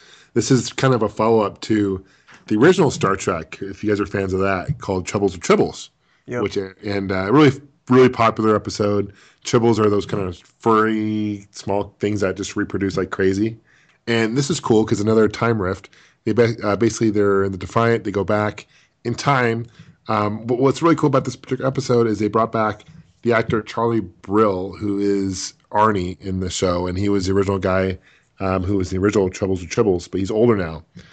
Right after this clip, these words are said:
Speaker 1: Um, and he ends up being, um, a Romulan, or not a Romulan, he ends up being a K-, uh, Klingon spy. But he had, like, I guess that's what he looks like human, basically.
Speaker 2: Mm.
Speaker 1: So, so they go back, and, uh,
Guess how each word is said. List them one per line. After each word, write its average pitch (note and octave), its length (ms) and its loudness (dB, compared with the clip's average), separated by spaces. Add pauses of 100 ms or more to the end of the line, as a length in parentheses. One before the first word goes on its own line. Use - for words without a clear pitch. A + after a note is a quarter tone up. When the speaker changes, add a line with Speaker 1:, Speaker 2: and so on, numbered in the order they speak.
(360)
Speaker 1:
Um, G2 320 0
and G#2 260 -2
he A#2 120 2
ends A2+ 120 2
up G2 140 0
being, G#2 460 0 (520)
um, F#2 360 -2
a G#2 80 -2
Romulan, G2+ 600 0
or G#2+ 100 0
not F2+ 140 -4
a F2 80 -6
Romulan, F2 340 -4
he G2+ 140 0
ends G2+ 120 -2
up F2 100 -2
being F#2+ 240 0
a E2+ 80 -4
K-, - 180 -10
uh, E2 300 -6 (240)
Klingon A2+ 460 4
spy. F2 580 -6 (520)
But G#2+ 120 4
he A2 180 6
had, A#2+ 200 4
like, G2 320 -2 (600)
I G#2+ 60 -2
guess G2+ 220 0
that's A#2 220 -4
what A2+ 100 -4 (160)
he G#2+ 80 2
looks B2 140 4
like B2 100 -8
human, G2 380 2 (220)
basically. F2 520 -6 (400)
Speaker 2:
Mm. B2 280 -6 (260)
Speaker 1:
So, A#2 400 0 (340)
so - 140 0
they C3 100 6
go C#3+ 140 4
back, C3 460 4
and, A2+ 500 -4
uh, G#2 340 -2